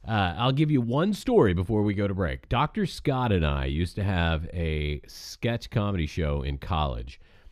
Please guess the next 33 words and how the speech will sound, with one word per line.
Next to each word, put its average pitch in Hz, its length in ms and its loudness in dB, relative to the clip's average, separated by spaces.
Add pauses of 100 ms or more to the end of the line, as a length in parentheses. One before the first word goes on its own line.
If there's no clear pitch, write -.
(120)
that 85 500 -4 (120)
we 92 360 0
were 85 240 -4
always, 104 480 -2
like, 80 260 -6
kinda 90 240 -4
pushing 107 400 0
the 82 60 0
bar. 80 360 -2
You 95 220 0
know, 82 80 -2
everything 104 420 0
had 95 320 0
to 95 80 -2
get, 85 520 -2
uh, 78 220 -4
okayed 85 680 -2 (240)
by 85 140 0
the 78 100 -2
professors 71 760 -2 (300)
before 92 380 2
it 82 40 -8
could 85 200 -2
air 92 300 0
on 71 100 -2
the 73 60 -2
college 82 380 -2
station, 80 480 -2
right? 65 280 -2 (880)
And 98 200 -2
so 87 360 -2
I 101 240 0
wrote 90 600 0